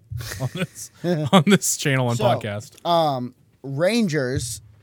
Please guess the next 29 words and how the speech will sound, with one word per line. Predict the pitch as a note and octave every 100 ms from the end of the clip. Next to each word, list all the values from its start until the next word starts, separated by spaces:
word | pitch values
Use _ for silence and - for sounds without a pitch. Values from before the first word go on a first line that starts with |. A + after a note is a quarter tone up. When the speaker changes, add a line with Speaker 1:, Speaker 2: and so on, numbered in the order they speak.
| _ _ _ D3+ B2
Speaker 2:
Glasgow | C3+ D3 D3+ E3
Celtics | D3 D#3+ D3+ E3 -
rival, | C#3 C3+ B2+ C#3 D#3 D#3
had | D3+ C3
a |
Speaker 1:
Mm-hmm. | F3+
Speaker 2:
section, | - D#3 - F3 -
their | D3+ D3+
supporters | D#3+ C#3 F#3+ E3+
section | D3 C#3+ C#3 C3
shut | - E3+ -
down | C3 B2 D3+ - - - _ -
because | C3+ D3+ C#3 A#2+
of | B2+ B2
sectarian, | - C3+ - - F3+ F#3+ E3 B2 A#2+ B2
which | A#2
isn't | C#3 B2
racist. | A2+ A2 A2+ A#2+ - _ _
It's | C3+ C3
a | B2
different | A#2+ B2 A2+ G#2
thing. | A2+ A2+ -
It's | B2+
still | - D3
bigotry. | B2+ A#2 A2 - B2 C3+ _ _ _ _ _ _ - -
Because | D3+ E3+
of | C#3
sectarian | B2+ D3 - - F3+ A#3 G3 C#3 A#2+
chanting, | G#2 B2+ A2 A2 A#2+ D3